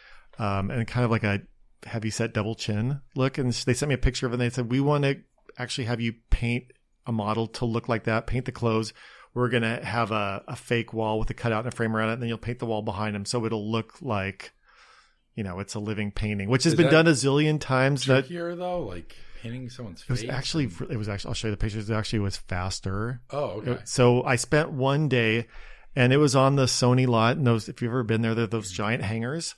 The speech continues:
Speaker 2: I've seen it. I haven't been in it.
Speaker 1: So there's, like, a series of these, um,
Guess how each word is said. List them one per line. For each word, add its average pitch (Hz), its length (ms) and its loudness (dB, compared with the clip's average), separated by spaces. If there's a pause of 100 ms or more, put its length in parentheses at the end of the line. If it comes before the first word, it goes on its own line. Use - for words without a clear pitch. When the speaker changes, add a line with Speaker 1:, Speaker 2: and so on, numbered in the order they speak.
(120)
Speaker 2:
I've - 120 -8
seen 107 240 -4
it. 90 40 -6
I - 20 -6
haven't 87 240 -8
been 87 160 -8
in 90 100 -8
it. - 140 -14
Speaker 1:
So - 180 4
there's, 143 180 6
like, 135 140 2
a 135 60 -2
series 147 480 0
of 135 100 0
these, 123 360 -2 (180)
um, 101 380 -2